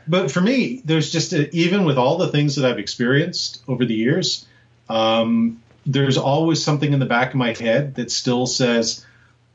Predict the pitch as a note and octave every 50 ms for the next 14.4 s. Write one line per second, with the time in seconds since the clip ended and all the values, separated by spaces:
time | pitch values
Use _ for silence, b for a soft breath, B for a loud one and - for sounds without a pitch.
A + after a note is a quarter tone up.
0 | _ _ _ - - - G3 F#3+ A3+ B3+ B3+ B3 E3 E3+ E3+ E3 F3 E3+ E3+ F3+
1 | F3+ F3+ D3 D3 D3+ D#3 D#3+ - - - - _ _ _ _ - - F3 D#3+ -
2 | - - - - - - F3+ F3 E3+ E3+ - - C3+ C3 C3 C3 C3 - - C3+
3 | A2+ A#2 A2+ A2+ A2 G#2 F#2+ E2 F2 F2+ E2 E2 D#2+ - D#2+ D2 C#2 D2+ D2+ -
4 | _ b b b b b b b b b - - C#3 D3 D3+ D3+ C#3+ - - -
5 | - - - - - _ - - D3 C3 A#2+ A2+ G#2+ G#2 - _ _ _ - -
6 | - G#2 G#2 F#2+ F#2 - - D#2 D#2+ F2 A#2+ A#2 - E3+ E3 - C#3 C3+ D#3+ D#3
7 | D3 C#3 C3+ B2 D#3 D#3+ E3+ - - - E3 D#3 D#3 D#3 D3 C3+ - - - C3
8 | A#2 A2+ A#2 C3 D#3+ D#3+ - C3 A2+ A2 A#2 G#2+ A2 B2 C3+ C3 - - C3+ A#2
9 | C#3 D3+ F3+ - - B B B B B B B B B B B A#2 B2 B2+ C3+
10 | C#3 C3 B2+ A#2 B2 B2 B2 B2 C3 C#3+ D3 C3+ - D3 C#3 C#3 C3 B2+ - -
11 | - C3+ - - B2+ B2 A2+ A#2+ B2+ B2 B2+ C3 B2 A#2+ A2+ A#2 B B B B
12 | - D3+ C#3+ C#3 - - - - E3 F3 - - G#2 D#2+ - - - A2+ B2 B2
13 | B2 B2+ - - D3+ B2+ B2+ B2+ B2 - B2+ B2+ B2+ B2 - - A#2+ B2 C3+ C3+
14 | C#3+ A#2+ G2+ F2+ F2 D#2+ -